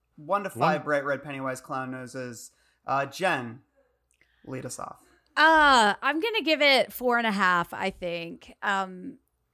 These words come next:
Speaker 3: nah, fuck it. I'm gonna give it five. I
Speaker 1: Oh,
Speaker 3: love
Speaker 1: shit, five
Speaker 3: this book.
Speaker 1: noser.
Speaker 3: I know, it's so good. Like, especially as we're, like, unpacking all of it, there's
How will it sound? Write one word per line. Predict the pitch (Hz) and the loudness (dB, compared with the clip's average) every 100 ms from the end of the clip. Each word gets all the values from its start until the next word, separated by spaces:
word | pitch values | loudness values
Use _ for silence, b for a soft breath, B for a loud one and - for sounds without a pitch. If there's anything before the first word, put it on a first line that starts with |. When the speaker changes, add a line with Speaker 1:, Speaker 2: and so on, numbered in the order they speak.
| _ - | _ -10
Speaker 3:
nah, | 339 330 | -6 -6
fuck | 254 208 185 | -4 -4 -2
it. | 185 | -2
I'm | 240 | 0
gonna | 262 | 2
give | 240 | 0
it | 175 | -4
five. | 190 170 175 - B B | 0 0 0 -8 B B
I | 277 | 4
Speaker 1:
Oh, | 285 | 4
Speaker 3:
love | 226 202 190 190 | 2 2 4 2
Speaker 1:
shit, | |
five | 170 170 175 | 4 6 6
Speaker 3:
this | 190 | 4
book. | |
Speaker 1:
noser. | 190 175 165 160 | 4 2 0 -4
Speaker 3:
I | 330 | -6
know, | 381 427 453 370 | 0 4 4 4
it's | 359 - | 0 0
so | 453 440 330 | 0 0 0
good. | 415 427 440 403 | 0 2 2 0
Like, | 285 302 320 - | -2 0 0 0
especially | 294 311 - 381 - 427 359 | -2 0 2 0 0 0 0
as | 262 | 0
we're, | 285 | 2
like, | 277 247 | 2 2
unpacking | 214 220 208 233 226 247 | -2 -6 -2 -2 -2 -6
all | 233 214 220 220 | -4 0 0 -2
of | 196 | -4
it, | 240 226 | -4 -2
there's | 269 240 | -6 -8